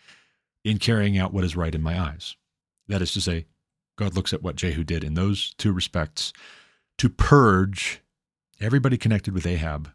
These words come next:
from Israel and to purge the worship of Baal from Israel. God looks at that and says, "That's right. That's good. There's a reward in store for you and to the fourth generation, your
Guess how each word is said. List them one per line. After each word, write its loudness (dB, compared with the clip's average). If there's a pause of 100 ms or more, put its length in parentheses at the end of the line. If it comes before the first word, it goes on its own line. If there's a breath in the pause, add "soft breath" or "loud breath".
(480)
from -2
Israel -4 (400 loud breath)
and -4
to -4
purge 2
the -6
worship -2
of -6
Baal -4 (160)
from -4
Israel. -2 (680 loud breath)
God 0
looks 2
at -4
that -2 (540)
and -6
says, -4
"That's -4
right. -8 (360)
That's -4
good. -8 (560)
There's -2
a 0
reward -2 (640)
in -4
store -4
for -8
you -6
and -4 (420)
to -8
the -6
fourth -4
generation, -2
your -4